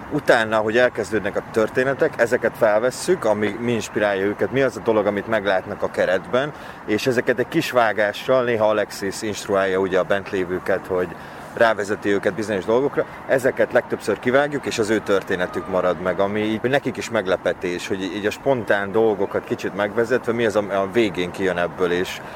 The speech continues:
és legtöbbször nagyon, nagyon pozitív üzeneteket kapunk, tehát az emberek szeretnek ilyen pozitív üzeneteket hagyni. Például a napokban megismerkedtünk Ottóval, aki egy hajléktalan, és itt lakik azokon a padokon, és nagyon érdekes volt, mikor őt beültettük, ö,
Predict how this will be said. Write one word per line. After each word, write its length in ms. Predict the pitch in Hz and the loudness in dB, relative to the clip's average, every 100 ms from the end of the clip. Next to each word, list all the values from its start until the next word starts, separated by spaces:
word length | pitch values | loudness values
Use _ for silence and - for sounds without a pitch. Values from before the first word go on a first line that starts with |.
| - | -14
és 100 | - | -2
legtöbbször 500 | 135 139 156 - 139 | 2 2 2 0 0
nagyon, 460 | 135 123 104 98 98 - | 0 0 0 0 -6 -4
nagyon 240 | 135 175 139 | 0 0 2
pozitív 480 | 131 107 101 101 90 | 2 0 -2 -2 -2
üzeneteket 640 | 87 87 85 92 92 - | -2 -2 -2 -2 -2 -2
kapunk, 360 | 95 87 92 87 | -2 -2 -4 0
tehát 220 | 107 113 | 0 0
az 80 | 135 | 0
emberek 280 | 120 101 | 0 -2
szeretnek 360 | - 101 80 90 | 0 -2 -2 -4
ilyen 140 | 90 | -4
pozitív 400 | 87 90 87 90 | -2 -4 -4 -6
üzeneteket 580 | 85 87 87 82 90 90 | -6 -6 -6 -8 -8 -6
hagyni. 200 | 98 90 | -6 -6
Például 720 | 90 135 110 92 92 92 120 | 0 2 2 0 0 0 0
a 100 | - | 0
napokban 440 | 113 139 117 101 107 | 0 2 0 -2 -2
megismerkedtünk 800 | 110 107 - 101 104 104 107 104 | -2 -6 -4 -4 -2 -4 -2 0
Ottóval, 640 | 113 - 98 82 82 101 | 0 0 -2 2 2 2
aki 280 | 87 - 104 | -2 -2 -2
egy 120 | 95 | 0
hajléktalan, 640 | 117 110 95 87 104 95 | 2 2 -2 0 0 2
és 220 | 95 - | -2 -2
itt 140 | 120 - | -4 -2
lakik 260 | 101 98 | -2 0
azokon 360 | 101 95 95 95 | 0 0 -2 -2
a 60 | 90 | 2
padokon, 560 | 95 92 101 123 127 - - - - | 2 0 0 0 0 -4 -18 -18 -8
és 80 | |
nagyon 240 | 160 170 120 | -4 -2 2
érdekes 500 | 107 98 - 107 - | 2 0 0 -2 0
volt, 300 | 110 110 98 | 2 2 0
mikor 220 | 104 113 | -2 2
őt 180 | 131 95 | 2 2
beültettük, 880 | 87 85 85 92 82 - 95 90 | 0 0 -2 -2 -2 -2 -4 0
ö, 260 | 101 95 | 2 2